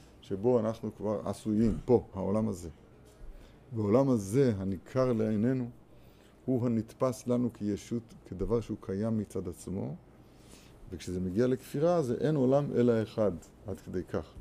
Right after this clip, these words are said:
זאת אומרת, ההא הזאת, ההא האחרונה שבשם, שהיא כנגד עולם העשייה, אז היא נתפסת אצלנו כדבר ש-, שעומד בפני עצמו.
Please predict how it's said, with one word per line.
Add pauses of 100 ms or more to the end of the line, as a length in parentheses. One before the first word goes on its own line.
(220)
זאת
אומרת,
ההא
הזאת,
ההא
האחרונה
שבשם,
שהיא
כנגד
עולם
העשייה, (840)
אז
היא
נתפסת
אצלנו
כדבר
ש-, (2000)
שעומד
בפני
עצמו.